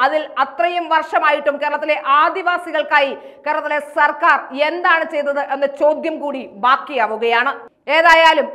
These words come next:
ഒരു കള്ള പരാതി ഉണ്ടെങ്കിൽ കേരളത്തിൽ ആർക്കെതിരെയും പരാതി എടുക്കുകയും ജയിലിലാവുകയും ചെയ്യുന്ന അവസ്ഥയാണുള്ളത്. കേരളത്തിലല്ലാതെ മറ്റേതെങ്കിലും സംസ്ഥാനത്താകുമായിരുന്നെങ്കിൽ കേരളത്തിൽ പ്രകമ്പനം കൊണ്ട ചർച്ചകളും വാദപ്രതിവാദങ്ങളുമായി കേരളത്തിലെ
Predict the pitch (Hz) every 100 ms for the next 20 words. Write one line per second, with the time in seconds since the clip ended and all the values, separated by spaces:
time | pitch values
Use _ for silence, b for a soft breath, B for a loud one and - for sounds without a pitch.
0 | - - - 294 311 359 359 311 311 330
1 | 339 330 311 294 294 294 302 320 320 285
2 | 269 311 359 349 - 320 311 294 240 -
3 | 277 302 320 339 311 - 302 285 240 B
4 | B 202 269 311 370 339 311 320 311 294
5 | 277 262 - 262 294 302 277 233 226 233
6 | 247 - _ 294 330 370 381 359 330 330
7 | 320 294 - 320 330 349 359 339 320 311
8 | 302 - 359 359 349 320 330 311 294 294
9 | 285 285 302 320 330 320 311 311 - 311
10 | 339 370 370 349 320 294 269 - - 302
11 | 294 - 330 311 220 B B 233 285 330
12 | 349 330 330 349 339 330 320 302 294 302
13 | 320 320 311 302